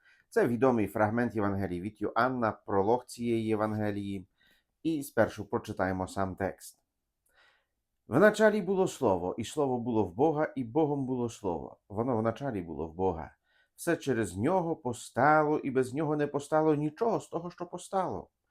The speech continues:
У Ньому було життя, і життя було світлом людей. І світло світить у темряві, і темрява його не охопила. З'явився чоловік, посланий від Бога, ім'я йому Йоанн.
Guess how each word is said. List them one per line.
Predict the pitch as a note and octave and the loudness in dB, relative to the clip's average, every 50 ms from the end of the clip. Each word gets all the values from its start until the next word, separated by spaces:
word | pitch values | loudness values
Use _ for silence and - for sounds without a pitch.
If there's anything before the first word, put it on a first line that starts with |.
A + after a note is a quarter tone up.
| _ _ _ _ _ _ _ | _ _ _ _ _ _ _
У | - C#3 D3+ | -2 0 2
Ньому | D3+ D3 D#3+ E3+ E3 D#3 D#3 D#3 | 4 4 4 4 4 4 2 2
було | B2 A#2+ C#3+ C#3+ C3 C3 | 2 2 0 2 2 0
життя, | A#2+ A#2 B2 A2 - G2 E2+ D#2 D2+ - - _ _ _ _ _ _ _ _ | 0 -2 -4 -4 -2 -2 -2 -2 -4 -8 -16 _ _ _ _ _ _ _ _
і | - A2 | -6 -4
життя | G#2+ A2+ A#2 A#2 C3 C3 B2 | -4 -4 -2 2 2 2 4
було | A2+ A#2+ A#2 A2 A2 | 4 2 0 0 0
світлом | - - - - A#2+ D#3+ E3+ E3 - - C#3+ C#3 B2+ A#2+ | -2 -6 -6 -4 -4 -2 -4 -4 -6 -4 -4 -4 -2 -2
людей. | A2+ A#2 A2 G2 G2 F2 E2 D#2+ C#2 - _ _ _ - | -4 -4 -2 0 -2 -2 -2 -4 -8 -12 _ _ _ -6
І | B2+ B2+ | -6 -6
світло | B2 - - - D#3 E3 D#3 D#3 - - F#2+ A2 | -6 -6 -8 -6 -6 -6 -6 -6 -6 -6 -6 -6
світить | - - - C3+ D3+ D3 B2+ A#2+ - | -6 -6 -6 -6 -6 -6 -6 -8 -8
у | G#2 | -4
темряві, | A#2 - C#3 C#3+ C#3 C3 C3+ B2+ B2+ | -2 0 0 0 2 0 0 0 -2
і | - - G#2+ | -4 -6 -2
темрява | - C#3+ D3 C#3 C#3 C#3+ C#3 C#3+ C#3 | 0 0 0 0 0 0 2 2 2
його | C3+ C3 C3 C#3 D3+ C#3+ - - | 0 0 2 2 2 0 0 -4
не | F#2+ G2 A2 D3 F#3+ G3 | -8 -4 -2 0 0 0
охопила. | - - E3+ - - D#3 - - D#3 D3+ C3 G2+ E2 D2+ - _ _ _ _ _ _ _ _ _ _ _ _ _ _ _ - | 0 0 -2 -2 -2 -4 -2 0 0 0 0 0 -4 -8 -10 _ _ _ _ _ _ _ _ _ _ _ _ _ _ _ -8
З'явився | F#2+ F#2+ A2 C#3 D#3+ F3 G#3+ A3+ A3 - G3+ F#3+ | -6 2 6 6 8 8 8 6 4 2 -2 0
чоловік, | F#3+ - F3+ E3+ E3 F#3 G#3 G#3 - | 0 0 0 0 2 0 -4 -6 -4
посланий | - G3 G3+ G3 - - E3+ E3 E3+ E3 | -2 -2 -2 -2 -2 -4 -4 -4 -4 -4
від | D#3 E3 D3+ | -4 -4 -4
Бога, | D3+ F3+ F#3 E3 D3 - - | 0 2 2 4 4 2 2
ім'я | - C3 C3+ D3+ E3+ E3+ | 0 -4 -2 0 0 0
йому | D#3 D#3 D#3 D#3 D#3 D#3 | 0 -2 -4 -4 -4 -4
Йоанн. | D3+ D#3 - - D3+ C#3 G#2 E2+ D#2 C#2 | -2 -2 -2 -2 -4 -4 -6 -6 -8 -12